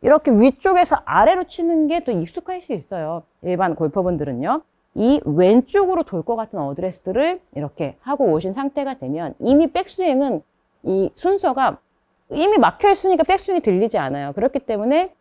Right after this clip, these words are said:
여기서부터 이제 모든 스윙이 망가지기 시작하죠. 자, "어, 여기서 안 가네. 그러면 내가 여기서 몸을 이렇게 돌려볼까? 혹은 손을 돌릴까?"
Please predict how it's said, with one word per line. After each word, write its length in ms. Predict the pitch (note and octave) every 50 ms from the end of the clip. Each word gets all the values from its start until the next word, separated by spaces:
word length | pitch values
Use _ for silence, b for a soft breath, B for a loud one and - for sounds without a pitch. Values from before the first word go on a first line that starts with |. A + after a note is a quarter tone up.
| _ _ _ _ -
여기서부터 720 | G#3 G#3 A3+ C#4 C#4 F#4 F#4+ - F#4+ E4 D4 - - A#3+
이제 140 | G3+ F3 G#3+
모든 360 | D#3+ C#3+ D#3 E3+ - A3+ A#3
스윙이 200 | A3+ - B3 A3 F#3
망가지기 500 | C#3+ - D#3 G3 A3+ B3 A3 G3+ F#3 F3+
시작하죠. 520 | D#3+ - G3+ F3+ - - D3 C#3 C#3 C#3 - _ _ _ _ _
자, 340 | - D3+ C#3+ D#3+ A#3 C4+ - _ _ -
"어, 140 | - B3+ B3
여기서 320 | G3 G3 G3+ A#3+ - A3+
안 240 | D3 C3+ D#3 F3+ G3+
가네. 320 | A3 A#3+ A3+ G3 G3+ G#3
그러면 300 | F3+ F3+ E3+ F3 F3+ F3
내가 260 | D3 C#3 C#3+ - F3
여기서 460 | D#3+ C#3+ C3 C3 C#3 - A#3+ C#4+ E4 D4
몸을 220 | F#3+ D#3+ D#3+ G3
이렇게 140 | F#3 - F3
돌려볼까? 960 | - - E3+ E3 E3+ F3 G3 G3 E3 D3+ C#3 - _ - - F#3 G3+ C#4 E4 - _ _ _ _ -
혹은 320 | G#3 G3+ B3 C#4+ D4 D4+
손을 360 | C#4+ - E4 D#4+ D4+ D#4 C#4+
돌릴까?" 840 | - - - E3+ E3 F3+ F#3 G#3+ F#3+ - - E3+ F3+ A3+ D4+ F4+